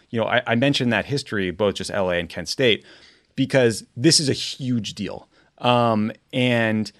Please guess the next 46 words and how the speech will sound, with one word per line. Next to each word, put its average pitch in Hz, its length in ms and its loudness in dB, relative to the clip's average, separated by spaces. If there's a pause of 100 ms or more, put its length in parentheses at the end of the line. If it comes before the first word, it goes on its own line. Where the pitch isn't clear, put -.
things 143 300 2
can 127 160 0
go 110 200 2
badly. 95 520 0
And 113 120 -4
yes, 127 220 4
they 113 140 4
are, 101 260 4
are 104 80 -2
National 104 380 0
Guard 92 400 0
and 95 180 -4
not 85 260 -2
Navy 92 400 -6
seals. 78 540 -2
Like, 85 120 -8
these 98 180 -8
are 98 60 -2
men 92 160 -4
and 87 80 -4
women 82 160 -6
with 78 100 -16
full-time 80 340 -10
jobs. 82 560 -4 (200)
They're 95 100 -6
not, 82 180 -6
like, 80 120 -12
hardened 85 320 -6
soldiers. 110 560 -4 (380)
But 175 280 4
y-, - 220 -12
you 135 140 -10
send 131 400 0
people 117 380 0
with 110 240 -2
military 113 340 -2
equipment 113 360 -4
to 107 100 -8
a 98 80 -4
city, 107 420 -4 (320)
uh, - 240 -12 (140)
and 113 140 -2
they 120 120 2
might 135 220 0
use 143 220 -4
it. - 140 -10